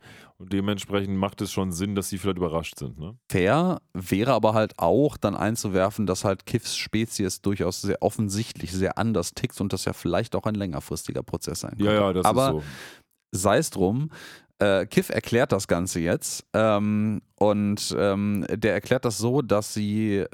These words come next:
Speaker 2: d-, quasi in dem Moment, wo er, wo, wo ihr seine Spezies verliebt ist, ähm, kommt es zu so einem Punkt, wo die quasi in so einer, so einem aufnahmefähigen Zustand, äh, sind, sehr, sehr höflich ausgedrückt.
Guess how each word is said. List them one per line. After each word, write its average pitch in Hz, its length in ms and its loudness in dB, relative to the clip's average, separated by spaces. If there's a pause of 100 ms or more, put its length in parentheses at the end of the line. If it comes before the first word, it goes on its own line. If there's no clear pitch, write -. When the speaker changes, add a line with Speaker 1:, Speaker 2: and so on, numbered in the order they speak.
(120)
Speaker 2:
d-, - 220 -4
quasi 113 380 2
in 101 100 0
dem 120 100 2
Moment, 120 300 0
wo 101 120 2
er, 101 380 0
wo, 101 240 -4
wo 101 220 -8
ihr 104 160 0
seine 98 180 0
Spezies - 480 -2
verliebt 98 560 -4
ist, - 300 -2 (540)
ähm, 110 380 2
kommt 139 240 4
es 131 100 -2
zu 123 100 0
so 113 80 2
einem 104 120 0
Punkt, 147 380 0
wo 107 120 2
die 113 100 -2
quasi 104 360 2
in 90 80 0
so 98 80 0
einer, 95 320 2
so 95 60 -2
einem 101 160 0
aufnahmefähigen 107 1300 0
Zustand, - 960 -4 (100)
äh, 76 220 -2
sind, 90 400 0
sehr, 82 500 -4
sehr 85 200 -2
höflich 98 420 -2
ausgedrückt. 95 640 -2